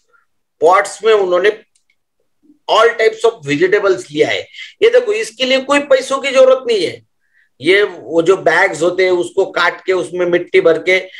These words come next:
ये उन्होंने, आ, पॉट्स बना दिए और लगभग ये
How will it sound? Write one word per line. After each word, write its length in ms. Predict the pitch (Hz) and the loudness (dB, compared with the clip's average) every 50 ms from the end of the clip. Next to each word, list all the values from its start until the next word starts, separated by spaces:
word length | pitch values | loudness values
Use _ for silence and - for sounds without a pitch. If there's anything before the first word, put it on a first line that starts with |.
| - - _ _ | -20 -20 _ _
ये 120 | 139 175 | 0 2
उन्होंने, 340 | 180 175 175 175 175 185 185 | 2 4 2 2 4 4 4
आ, 120 | 185 180 - - - 156 156 151 151 151 151 151 147 143 143 143 139 139 139 135 135 131 123 110 - - - - - _ _ _ _ _ _ _ _ _ _ _ _ _ _ _ _ _ _ _ _ _ _ _ _ _ _ _ _ | 2 2 0 -4 -6 -4 -2 0 0 0 0 2 2 2 2 4 4 4 4 4 2 2 -2 -6 -14 -20 -20 -20 -20 _ _ _ _ _ _ _ _ _ _ _ _ _ _ _ _ _ _ _ _ _ _ _ _ _ _ _ _
पॉट्स 300 | 123 139 156 165 151 147 | 0 0 0 0 0 -2
बना 280 | 156 156 170 175 175 170 | 0 0 2 2 2 0
दिए 400 | 156 170 175 175 180 175 180 - _ _ - - - - - _ _ _ - 175 | 0 0 0 0 0 0 -2 -8 _ _ -20 -20 -20 -20 -20 _ _ _ 0 2
और 340 | 196 220 240 254 247 - | 4 4 4 4 2 0
लगभग 760 | 226 185 180 175 165 147 143 139 156 185 208 214 208 - 151 - _ _ 131 | 0 0 -2 -2 -2 -2 -6 -2 0 2 2 0 -2 -6 -14 -18 _ _ _
ये 640 | 143 139 143 156 165 175 185 202 208 202 - - | -16 -10 -6 -4 -2 -2 0 0 -2 -2 -4 -10